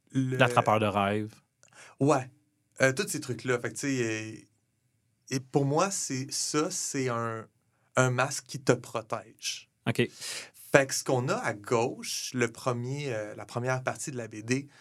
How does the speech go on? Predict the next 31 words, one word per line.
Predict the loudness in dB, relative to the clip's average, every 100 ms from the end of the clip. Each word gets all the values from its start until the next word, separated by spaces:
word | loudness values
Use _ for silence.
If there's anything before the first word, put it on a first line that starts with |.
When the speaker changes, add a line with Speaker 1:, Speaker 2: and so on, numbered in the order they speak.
| -20 -20 _
Speaker 1:
c'est, | 0 2 2 0 -4 -14 _ _ _ _ _
euh, | -2 0 -4 -8 -4
c'est | -2 -2
qu'est-ce | -2 -2 -2
qui | -8
peut | -2 2
arriver | 2 0 -2 -4
quand | -4 -6
t'as | -8
pas | -6 -6
le |
masque. | -6 -10 -6 -6 -6 -14 _ _ _ _ _ _ _ _ -2
Speaker 2:
Ah. | 2 4
Speaker 1:
Ensuite, | 4 4 4
à | 2
droite, | 4 4 2
on | -2
présente, | -2 2 2 0 -6 _ _ _ _ _ -2
mais | -2 0
quand | -4
t'as | -2 -2
le | -2
masque, | -4 -4 -8 -10 -18 _ _ _ _ _
qu'est-ce | 2 2
qui | -2
arrive ? | -10 -14 -20 _ _ _ _ _ _ _ _ _ _ _ -18 -18 _ _ -20 _ _ _ _ _ _ _ _ _ _ _ _ _
Il | 0 2
y | 0
a |
très | 0 -6 -8 -6 -4
longtemps, | -4 -2 -2